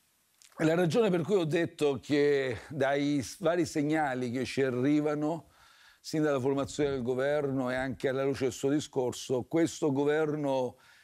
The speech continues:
sta marcando una chiara linea di continuità con il governo uscente Draghi. Però vorrei metterla sull'avviso la neopresidente Meloni.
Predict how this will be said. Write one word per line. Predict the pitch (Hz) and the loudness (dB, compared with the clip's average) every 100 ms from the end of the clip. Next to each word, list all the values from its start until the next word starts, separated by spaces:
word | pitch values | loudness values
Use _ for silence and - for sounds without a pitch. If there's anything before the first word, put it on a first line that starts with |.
| _ | _
sta | - - 165 | -12 -2 -2
marcando | 156 151 131 - 160 143 135 | 0 0 -2 -2 0 0 0
una | 131 | -2
chiara | 113 175 156 | 0 0 2
linea | 160 160 147 | 0 0 0
di | 139 | 0
continuità | 127 156 143 151 156 151 202 190 | 0 -2 -2 -2 0 0 0 0
con | 165 | 0
il | 139 | -2
governo | 123 135 127 135 | 0 0 0 -4
uscente | 113 - 160 156 135 139 | -6 -2 -2 -2 -2 -4
Draghi. | 113 127 113 101 104 104 - _ _ _ _ _ _ | -2 0 0 0 -2 -4 -6 _ _ _ _ _ _
Però | 160 | 0
vorrei | 190 160 156 151 | 2 2 2 0
metterla | 160 143 156 147 143 | 0 -2 -2 0 -2
sull'avviso | - 147 143 131 160 185 147 135 139 127 117 - _ _ _ _ _ - | 0 0 0 0 0 0 -2 -2 -2 -2 -4 -8 _ _ _ _ _ -6
la | 123 127 123 | 0 2 0
neopresidente | 123 147 143 139 104 147 131 | 0 0 0 -2 -2 -4 -2
Meloni. | 131 127 120 113 | -2 -2 -4 -6